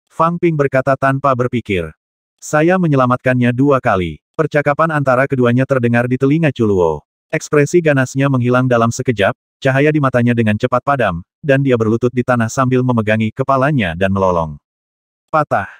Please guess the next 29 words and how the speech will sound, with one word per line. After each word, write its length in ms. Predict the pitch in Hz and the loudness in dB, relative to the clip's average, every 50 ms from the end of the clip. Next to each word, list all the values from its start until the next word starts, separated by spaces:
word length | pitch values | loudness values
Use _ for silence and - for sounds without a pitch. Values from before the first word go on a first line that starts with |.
| _ _ _ - 151 | _ _ _ -12 -2
Jiang 320 | 156 151 151 160 165 160 | 0 2 2 2 2 2
Chen 160 | - 165 165 | 0 0 2
melemparkan 480 | 160 151 143 - 131 131 127 - 139 139 | 2 2 2 2 2 0 0 0 0 0
pedang 300 | 139 135 127 123 123 123 | 0 0 0 0 2 2
besi, 420 | 143 - - 135 117 107 123 - _ _ _ - - | 0 -2 0 0 0 0 -2 -6 _ _ _ -4 0
yang 160 | 135 131 127 | 0 2 2
menimbulkan 420 | 123 127 123 123 127 127 139 143 | 2 2 2 2 2 2 2 0
benturan 380 | 135 123 117 113 117 113 113 117 | 2 0 0 0 0 0 0 0
keras 240 | - 120 117 120 - | 0 -2 -2 -2 -2
saat 220 | - 127 127 - | -2 -2 -2 0
mendarat 400 | 131 131 123 120 123 139 143 120 - | 0 -2 0 2 2 2 2 0 -2
di 140 | 110 107 - | -4 -4 -2
tanah. 320 | 101 92 85 82 76 - - _ _ _ _ _ _ _ _ _ _ _ _ _ | -2 -2 -2 -4 -6 -10 -14 _ _ _ _ _ _ _ _ _ _ _ _ _
"Basmi 340 | - 151 147 151 - - 170 160 | -4 -2 -2 -2 0 0 -2 2
dirimu 400 | 151 156 151 156 156 147 151 156 | 2 2 2 2 2 2 0 0
sendiri." 560 | 147 - 147 135 120 107 98 92 85 78 - _ _ _ - | 0 -2 -2 0 0 0 0 0 -4 -6 -10 _ _ _ -4
Chu 240 | - 165 170 170 165 | 2 4 4 4 4
Luo 240 | 151 151 151 147 127 | 2 2 2 2 0
terkejut. 480 | - 139 131 - 135 120 - 101 90 - _ _ - | 0 -2 -2 -2 -2 -2 -2 -2 -4 -4 _ _ -16
Saat 320 | - - 151 147 160 - | -6 -4 -2 -2 -2 0
ini, 380 | 156 135 117 113 131 180 208 - _ _ _ _ | 0 0 0 2 2 0 -2 -4 _ _ _ _
dia 240 | - 135 143 151 160 151 | -4 0 2 2 2 2
masih 220 | 143 139 - 156 | 0 -2 -2 -2
terkejut 380 | - 143 135 139 131 127 135 - | -2 0 0 0 0 0 -2 0
karena 320 | - 123 120 117 117 110 | 0 0 0 2 0 -2
Jiang 320 | 101 113 135 143 135 131 131 | -2 0 0 0 0 0 -2
Chen 220 | - 135 120 110 117 | -2 -4 -4 -2 -2
ingin 240 | 135 139 139 123 | -2 0 0 0
menghabisinya. 640 | 110 107 104 107 107 107 104 - 107 98 90 82 78 | 0 0 0 -2 -2 -2 -2 -4 -4 -4 -4 -4 -6